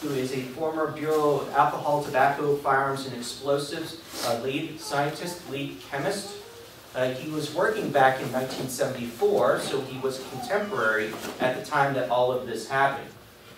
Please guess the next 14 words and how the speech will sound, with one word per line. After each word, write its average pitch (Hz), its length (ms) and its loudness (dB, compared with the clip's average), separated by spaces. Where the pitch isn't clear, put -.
We 151 100 2
also 156 280 4
were 147 100 2
able 151 220 2
to 147 60 -4
get 147 280 -2
Denny 147 240 4
Smith, - 540 -2
uh, 123 180 -2
who 143 280 -4
is 135 200 0
a 135 80 -2
premier 160 800 0
international, 160 920 -2